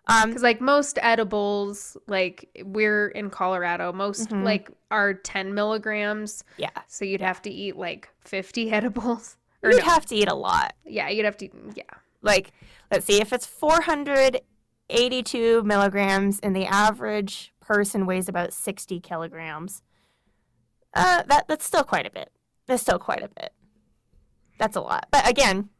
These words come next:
Speaker 1: my studies aren't one-to-one either, so who knows? But either way, T H C is still considered a low toxicity compound. So it's low toxicity, but it is still toxic.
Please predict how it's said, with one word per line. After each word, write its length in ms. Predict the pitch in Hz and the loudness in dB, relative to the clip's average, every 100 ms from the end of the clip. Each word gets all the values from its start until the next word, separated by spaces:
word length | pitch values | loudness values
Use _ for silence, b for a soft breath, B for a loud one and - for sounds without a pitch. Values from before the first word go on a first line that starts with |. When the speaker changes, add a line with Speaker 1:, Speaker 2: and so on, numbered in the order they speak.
| _ _ _ _ - | _ _ _ _ -2
Speaker 1:
my 220 | 220 233 | 2 4
studies 400 | - - 190 190 | 4 2 2 2
aren't 160 | 175 | -2
one-to-one 420 | 160 147 - 107 - | -2 -4 -4 -6 -8
either, 280 | 98 - 190 | -12 -14 -8
so 260 | - 170 | -2 0
who 140 | 190 196 | 0 0
knows? 380 | 170 - 117 - b b b b b b _ _ _ | 0 -4 -8 -12 b b b b b b _ _ _
But 260 | 220 285 - _ | 4 4 4 _
either 360 | 247 349 330 226 | 4 6 6 4
way, 440 | 226 214 170 139 - | 6 6 4 -2 -8
T 220 | - 285 | -6 -4
H 200 | 294 - | -4 -6
C 200 | - 247 | -2 0
is 100 | 220 | 0
still 220 | - 226 | 2 0
considered 440 | 226 214 214 202 190 | 0 -4 -2 0 2
a 100 | 190 | 2
low 240 | 180 185 | 2 0
toxicity 640 | 190 180 185 190 185 170 | 2 0 -2 -10 -12 -14
compound. 640 | - 160 151 190 - - 214 _ _ | -8 -6 -6 -8 -16 -16 -18 _ _
So 440 | _ 196 175 175 175 _ _ _ _ _ _ - | _ 0 2 2 -2 _ _ _ _ _ _ -4
it's 300 | 214 - - _ - | -4 -6 -18 _ -12
low 300 | 208 247 262 | 0 4 4
toxicity, 920 | - 214 208 - 180 - 170 156 170 _ _ | 4 2 2 -2 -8 -6 -8 -8 -10 _ _
but 140 | 196 | -4
it 100 | 190 175 | -2 -2
is 140 | 170 | -6
still 240 | - 143 | -8 -14
toxic. 580 | 143 - - - - - | -12 -14 -14 -18 -20 -20